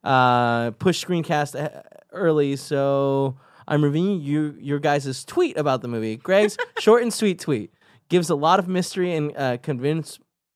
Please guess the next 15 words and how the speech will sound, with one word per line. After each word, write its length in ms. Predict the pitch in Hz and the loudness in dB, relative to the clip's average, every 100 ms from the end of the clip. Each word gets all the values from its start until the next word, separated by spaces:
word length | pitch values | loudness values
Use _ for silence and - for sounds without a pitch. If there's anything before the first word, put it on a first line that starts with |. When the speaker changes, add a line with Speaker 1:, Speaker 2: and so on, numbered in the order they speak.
| _ _ - | _ _ -8
Speaker 1:
me 240 | 151 156 | -6 -6
to 260 | 151 127 117 _ | -6 -8 -10 _
tune 280 | - 160 156 | -10 -6 -6
in, 400 | 151 127 123 123 - _ _ _ _ | -6 -8 -6 -8 -10 _ _ _ _
but 180 | 147 123 | 0 2
with 240 | 127 139 135 | 2 0 0
little 300 | 123 139 131 | 0 0 0
substance. 520 | - 113 - 101 101 | -2 -4 -6 -12 -10
Six 240 | - 151 | -6 -6
point 220 | - 151 | -2 -2
five 260 | 143 139 - | 0 -2 -2
out 120 | 269 | -8
of 60 | - | -8
ten. 340 | 233 131 127 233 | -4 -2 -2 -4
Speaker 2:
<laughs> 100 | - | -8